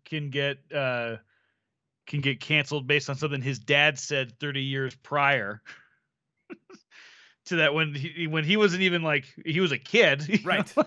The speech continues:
Speaker 1: He wasn't
Speaker 2: He
Speaker 1: even,
Speaker 2: didn't even know
Speaker 1: like,
Speaker 2: he wanted to be a race car driver yet.
Speaker 1: Exactly.
Speaker 2: He couldn't even drive a
Speaker 1: Why
Speaker 2: car
Speaker 1: can't,
Speaker 2: yet.
Speaker 1: why, <laughs> why doesn't S N L get shut down for the ambiguously gay duo, which was a great bit that had some really great stuff in there. It was hilarious. But
Speaker 2: Hmm.
Speaker 1: why aren't they getting shut down for that?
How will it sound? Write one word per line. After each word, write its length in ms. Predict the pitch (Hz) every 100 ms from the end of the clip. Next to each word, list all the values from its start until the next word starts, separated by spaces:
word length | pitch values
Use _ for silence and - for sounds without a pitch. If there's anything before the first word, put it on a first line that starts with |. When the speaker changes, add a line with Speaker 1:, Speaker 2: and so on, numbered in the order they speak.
| -
Speaker 1:
He 80 | 294
wasn't 320 | 214 226 220
Speaker 2:
He 60 | 220
Speaker 1:
even, 180 | 302 277
Speaker 2:
didn't 140 | 254
even 140 | 214
know 160 | 208 240
Speaker 1:
like, 100 | 254
Speaker 2:
he 60 | 240
wanted 280 | 220 208
to 80 | 175
be 140 | 175 180
a 60 |
race 260 | 160 196 -
car 220 | 185 156
driver 360 | 135 127 107 110
yet. 200 | 107 165
Speaker 1:
Exactly. 480 | 160 196 208 156 143
Speaker 2:
He 100 | 269
couldn't 280 | 262 247 226
even 260 | 196 185
drive 260 | 165 180 170
a 120 | 160
Speaker 1:
Why 180 | 170 196
Speaker 2:
car 120 | 269
Speaker 1:
can't, 140 | 202 185
Speaker 2:
yet. 120 | -
Speaker 1:
why, 260 | 170 180 175 _
<laughs> 120 | 156
why 240 | 175 175 208
doesn't 300 | 196 202 175
S 200 | 185 -
N 120 | 170
L 120 | 185
get 160 | 160 156
shut 220 | - 170
down 160 | 165 147
for 140 | 156
the 160 | 151 151
ambiguously 420 | 156 165 147 156
gay 220 | 156 156
duo, 340 | 139 190 117 - -
which 200 | 156 -
was 120 | 175
a 80 | 151
great 340 | 131 147 165 -
bit 180 | 143 -
that 140 | 143
had 120 | 131
some 140 | 139 131
really 220 | 135 143
great 240 | 135 139
stuff 260 | - 135 131
in 60 | 127
there. 120 | 143
It 40 |
was 140 | 131 110
hilarious. 680 | 120 120 120 135 185 - - - - - _
But 100 | 127
Speaker 2:
Hmm. 40 | 123
Speaker 1:
why 120 | 131
aren't 180 | 139 139
they 140 | 147
getting 240 | 143 135 139
shut 260 | - 143
down 220 | 156 151
for 160 | 139 165
that? 300 | 202 214